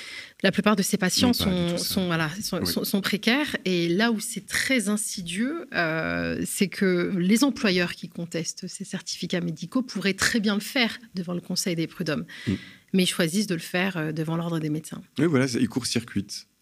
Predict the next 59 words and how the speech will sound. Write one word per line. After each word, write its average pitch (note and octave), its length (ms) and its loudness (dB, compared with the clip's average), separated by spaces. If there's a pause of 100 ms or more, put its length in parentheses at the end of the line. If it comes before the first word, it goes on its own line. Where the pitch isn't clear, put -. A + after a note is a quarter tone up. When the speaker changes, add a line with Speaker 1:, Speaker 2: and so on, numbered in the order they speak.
(280)
Speaker 2:
Et, F#2 220 4
euh, F2+ 380 4
c'est E2+ 60 -2
pour E2+ 100 -6
ça A#3 80 4
qu'il G#2 100 0
y F#2+ 40 0
a F2 40 -2
pas F#2 140 0
mal G2 120 4
de G2 120 2
sites G#2 240 0
internet, G2 580 4
je, F2+ 140 2
j'ai, E2+ 160 2
j'ai E2 80 0
regardé E2+ 260 2
un F#2 120 4
petit F2+ 180 -4
peu, A#2+ 160 2
qui A2 100 -2
conseillent, G2+ 540 2
euh, E2 160 0 (420)
qui - 140 -12
conseillent G#2 320 4
Speaker 1:
Mm. - 20 6
Speaker 2:
explicitement, G#2 720 0
enfin F2+ 160 -2
c'est F2+ 80 -2
marrant F#2 140 4
parce F#2 100 0
qu'il F#2 120 0
y - 20 4
a - 20 2
un E2 60 0
site - 140 -4
qui - 60 -8
s'appelle F2 220 0
L'Explicite - 720 0
qui - 80 -12
conseille - 380 0
les F2+ 120 0
entreprises, F#2 540 0 (500)
euh, E2 540 4
de A2+ 440 4 (440)
contourner, A2 680 4 (180)
euh, F2 100 0
justement F2 320 0
les, F#2 100 2 (160)
enfin, G2 160 0
justement B2+ 420 2 (300)
de, G#2 120 4
Speaker 1:
Mm. F#2+ 80 4
Speaker 2:
de F#2+ 100 2
pas B2+ 120 4
aller B2 120 6
jusqu'au A2+ 240 0
prud'homme. G2+ 480 4 (320)
Speaker 1:
Mm. G3+ 60 -2